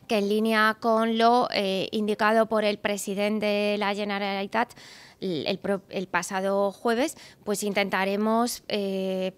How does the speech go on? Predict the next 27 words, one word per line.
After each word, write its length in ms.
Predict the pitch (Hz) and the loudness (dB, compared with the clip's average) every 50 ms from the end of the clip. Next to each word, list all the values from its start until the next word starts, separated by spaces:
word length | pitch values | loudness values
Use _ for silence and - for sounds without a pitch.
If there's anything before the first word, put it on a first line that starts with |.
| _ _ _ _ _ | _ _ _ _ _
proceder 680 | - 220 208 202 - - 208 190 202 208 220 233 220 - - _ | 0 0 0 0 0 0 0 0 0 2 0 0 0 -2 -8 _
con 420 | - 190 185 190 190 185 190 196 | -4 -2 -2 -2 -2 -2 -2 -2
este 280 | 196 202 - - 226 208 | -4 -4 -4 -4 -4 -4
encargo 500 | 196 190 220 220 226 220 196 185 175 - - | -2 2 2 2 4 4 2 0 -2 -2 -2
a 100 | - 190 | -2 0
la 140 | 196 190 190 | 0 0 -2
mayor 320 | 190 185 180 180 196 196 190 | -2 -4 -6 -6 -8 -8 -8
celeridad 560 | - 214 196 202 196 190 196 196 196 202 196 | -8 -8 -8 -6 -6 -6 -4 -6 -6 -6 -8
posible 560 | - - - 185 - 254 254 262 294 359 - - - - - - - | -8 -10 -10 -8 -6 -6 -4 -4 -4 -6 -6 -8 -16 -20 -20 -12 -4
y 100 | - 226 | -4 0
por 160 | 196 220 214 | 2 4 4
este 200 | 214 220 - 247 | 4 2 0 -2
motivo 540 | 240 233 240 233 - 262 247 240 294 311 - - | 0 0 0 0 0 0 2 2 2 2 0 0
convocaremos 760 | - 220 202 208 202 - 202 196 208 214 233 220 202 - 214 | -4 -2 0 0 0 2 2 2 2 0 0 -2 -2 -4 -6
un 80 | 208 | -6
consejo 340 | 196 214 208 196 214 202 - | -6 -6 -6 -6 -8 -8 -10
extraordinario 720 | 214 - - 208 196 202 202 202 214 220 220 208 180 165 165 - - - - - - | -10 -6 -6 -6 -4 -2 -2 0 0 0 0 0 -2 -4 -6 -10 -16 -20 -20 -20 -10
de 300 | - - 202 190 190 185 | -4 -2 0 0 0 2
la 80 | 190 175 | 2 2
Autoridad 420 | 180 170 - 180 180 180 175 180 | 2 2 0 -2 0 0 -2 -2
Portuaria 720 | - 208 208 - - 202 202 190 196 202 202 202 202 202 202 | -2 -4 -4 -4 -2 0 2 2 2 2 2 0 0 0 0
de 120 | 202 196 | 0 0
Valencia, 540 | 196 202 214 226 233 220 - 269 311 349 - - - - - _ _ - | 0 0 0 0 -2 -2 0 0 -2 -2 -2 -6 -16 -20 -20 _ _ -10
que 120 | - 208 | -8 -8
será 280 | - - 185 175 185 190 | -6 -4 -4 -2 -2 -2
telemático, 720 | - 220 208 214 214 220 233 247 - 262 - - 349 466 - _ - _ - - - _ _ _ | -2 0 2 2 2 2 2 0 0 -2 -4 -4 -6 -6 -6 _ -20 _ -20 -20 -20 _ _ _
para 480 | - 233 220 220 233 254 311 339 - | 2 2 4 4 4 4 4 4 2